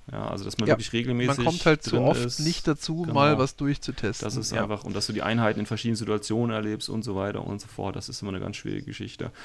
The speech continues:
Speaker 1: Aber das ist ja ein guter Vorsatz für das Jahr.
Speaker 2: Für einen weiteren Podcast, genau. Ich wollte gerade sagen, mit der deutschen Meisterschaft kommen wir jetzt auch langsam ans Ende.
Speaker 1: Genau. Ähm, eine
Speaker 2: Ähm,
Speaker 1: Sache muss ich noch auf jeden Fall erwähnen. Ähm,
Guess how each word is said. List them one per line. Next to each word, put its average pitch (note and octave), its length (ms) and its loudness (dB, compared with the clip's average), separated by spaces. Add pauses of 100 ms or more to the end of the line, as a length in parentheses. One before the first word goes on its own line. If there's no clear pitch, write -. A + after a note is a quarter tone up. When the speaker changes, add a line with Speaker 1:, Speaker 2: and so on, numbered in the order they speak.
(140)
Speaker 1:
Aber D#3+ 380 0
das C3 160 -4
ist C3 140 -4
ja C3 60 -2
ein A#2+ 60 -4
guter A#2+ 200 -2
Vorsatz A2+ 640 -4
für - 200 -8
das G2 220 -4
Jahr. F#2+ 320 -2
Speaker 2:
Für D#3 240 6
einen C#3 220 6
weiteren C3+ 340 4
Podcast, B2+ 560 0
genau. C3+ 260 2
Ich C3+ 140 0
wollte C#3 180 0
gerade C#3 220 4
sagen, D3 240 6
mit C#3+ 100 -4
der C#3+ 80 4
deutschen C#3 320 0
Meisterschaft C#3 640 2
kommen C#3+ 240 -2
wir C#3 60 6
jetzt C3 180 4
auch B2+ 80 2
langsam C3+ 400 0
ans B2+ 160 -2
Ende. F3+ 320 4
Speaker 1:
Genau. F2+ 300 4 (320)
Ähm, B2+ 260 8
eine D3 240 10
Speaker 2:
Ähm, C#3 60 8
Speaker 1:
Sache D#3+ 160 8
muss D#3 180 4
ich D3+ 60 2
noch C3+ 120 2
auf B2+ 140 -2
jeden D3 140 -2
Fall C3+ 80 -4
erwähnen. C3+ 480 -2 (440)
Ähm, B2 680 2